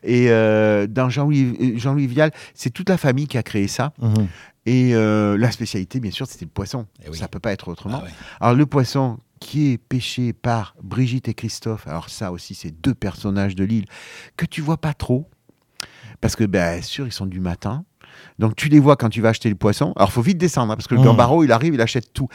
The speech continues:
Speaker 2: Ouais.
Speaker 1: C'est ça le truc, c'est que tu manges de la langouste et du poisson qui vient juste d'en face à la terrasse.
Speaker 2: Mmh.
Speaker 1: C'est magique. Il n'y a pas de congelé, il n'y a rien.
Speaker 2: C'est
Speaker 1: Tout
Speaker 2: du
Speaker 1: a-,
Speaker 2: frais.
Speaker 1: c'est du frais.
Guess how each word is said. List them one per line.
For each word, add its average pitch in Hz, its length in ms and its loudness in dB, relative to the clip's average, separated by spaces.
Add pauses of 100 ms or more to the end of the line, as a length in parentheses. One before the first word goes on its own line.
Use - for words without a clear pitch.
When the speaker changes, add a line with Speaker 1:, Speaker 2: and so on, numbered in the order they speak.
(140)
Speaker 2:
Ouais. 92 80 -2
Speaker 1:
C'est 143 100 2
ça 160 160 6
le 143 80 4
truc, 123 220 -4
c'est 123 120 -2
que - 140 -2 (320)
tu - 220 -4
manges 85 560 -4 (120)
de 104 140 -4
la 107 160 2
langouste 101 480 -4
et 101 40 -4
du 107 140 -12
poisson 117 540 -10
qui - 180 -14
vient 107 280 -10
juste 95 480 -10
d'en 90 180 -6
face - 340 -6
à - 40 -4
la 98 100 -4
terrasse. 123 500 -12 (140)
Speaker 2:
Mmh. 107 60 -4 (260)
Speaker 1:
C'est - 340 -4
magique. 139 760 -4 (300)
Il 110 60 -4
n'y 107 60 2
a 90 80 0
pas 180 220 0
de - 80 -20
congelé, 98 680 0 (320)
il 104 60 -8
n'y 98 80 -4
a 80 180 -12
rien. 131 160 -4 (160)
Speaker 2:
C'est - 200 -4
Speaker 1:
Tout 117 80 2
Speaker 2:
du 110 120 0
Speaker 1:
a-, - 60 4
Speaker 2:
frais. 110 200 -4 (120)
Speaker 1:
c'est - 260 -6
du 92 140 -10
frais. - 420 -6